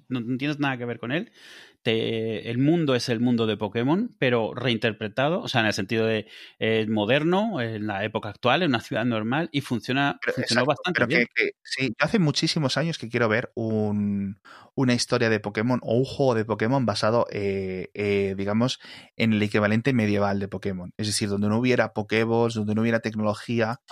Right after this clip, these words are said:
Speaker 2: ¿sabes? Donde
Speaker 1: Ah,
Speaker 2: los, los
Speaker 1: sí.
Speaker 2: animales fueran como algo más salvaje o algo más como, "Ostras, tú, que me come un Pokémon",
Speaker 1: Sí,
Speaker 2: ¿sabes?
Speaker 1: claro.
Speaker 2: Porque en el mundo de Pokémon ahora, pues sí, vale, pero es que no hay ningún tipo de riesgo.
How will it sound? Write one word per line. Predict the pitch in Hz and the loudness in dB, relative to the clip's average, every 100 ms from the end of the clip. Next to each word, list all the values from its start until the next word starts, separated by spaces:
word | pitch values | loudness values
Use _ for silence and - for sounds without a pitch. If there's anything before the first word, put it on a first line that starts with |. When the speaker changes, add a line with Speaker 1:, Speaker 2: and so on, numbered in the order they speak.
| 123 131 131 | -4 -2 0
Speaker 2:
¿sabes? | 147 131 | 2 2
Donde | 120 110 | 2 0
Speaker 1:
Ah, | |
Speaker 2:
los, | 104 - _ _ - | -2 -8 _ _ -10
los | - | -8
Speaker 1:
sí. | 117 | -4
Speaker 2:
animales | 120 151 | -4 -4
fueran | - 135 131 | -2 -2 0
como | 117 110 - _ _ _ - 95 _ _ _ - | 0 -2 -2 _ _ _ -20 -20 _ _ _ -2
algo | 117 120 | 0 2
más | 120 123 | 2 0
salvaje | - 107 104 104 - 87 92 _ - - - | 0 -4 -2 -4 -6 -8 -10 _ -20 -20 -6
o | 107 | -2
algo | 107 110 | 0 0
más | 107 110 113 | -2 -2 -4
como, | - 101 - | -4 -6 -2
"Ostras, | 123 - 110 | -2 0 0
tú, | - | 0
que | 127 | 2
me | 104 104 | 0 2
come | 127 | 2
un | 120 110 | 2 2
Pokémon", | 104 110 98 71 - _ - | 0 0 -2 -8 -14 _ -14
Speaker 1:
Sí, | - | -2
Speaker 2:
¿sabes? | 123 | 2
Speaker 1:
claro. | 120 | 4
Speaker 2:
Porque | 113 107 | 2 0
en | 104 | 0
el | |
mundo | 110 139 156 | 0 2 4
de | 143 - | 2 0
Pokémon | - 151 143 127 | -2 0 2 2
ahora, | 131 143 143 | 2 2 -2
pues | 101 | -4
sí, | - 113 101 _ _ _ _ 101 | -2 -4 -6 _ _ _ _ -2
vale, | 104 101 95 _ | 0 0 -4 _
pero | 107 110 - | -4 -4 -2
es | - | -4
que | - | -4
no | 117 | -2
hay | 120 | 0
ningún | 127 127 123 | 0 0 0
tipo | 120 123 | 0 0
de | 104 | 0
riesgo. | 98 123 127 95 95 | 2 2 2 -2 -12